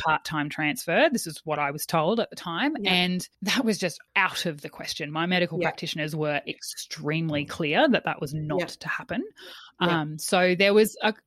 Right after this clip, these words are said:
Speaker 1: a sort of a twelve-month period where I was still, I was commuting, staying down there, you know, a couple of times a week, 'cause obviously <laughs> hundred kilometres is a long commute.
Speaker 2: Yeah, it's a long
Speaker 1: Um,
Speaker 2: way.
Speaker 1: beautiful drive though,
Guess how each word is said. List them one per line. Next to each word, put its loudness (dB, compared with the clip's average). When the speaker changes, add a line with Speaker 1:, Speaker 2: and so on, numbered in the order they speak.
Speaker 1:
a -2
sort 2
of 4
a 4
twelve-month 0
period 0
where 0
I 2
was -4
still, 0
I 2
was -2
commuting, 2
staying 0
down 0
there, 0
you -6
know, -6
a -8
couple -8
of -6
times -4
a -4
week, -2
'cause -12
obviously -8
<laughs> -6
hundred -4
kilometres 0
is -4
a -4
long -2
commute. 2
Speaker 2:
Yeah, 6
it's -6
a -2
long -2
Speaker 1:
Um, 4
Speaker 2:
way. -6
Speaker 1:
beautiful 6
drive -4
though, -8